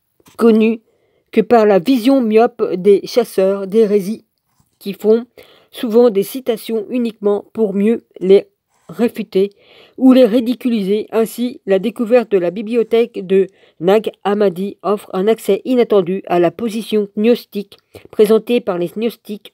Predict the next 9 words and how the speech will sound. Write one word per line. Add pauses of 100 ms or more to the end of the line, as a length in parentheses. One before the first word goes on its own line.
(120)
eux-mêmes. (580)
Elle (360)
pourrait
offrir
de
nouvelles
racines (500)
aux
déracinés.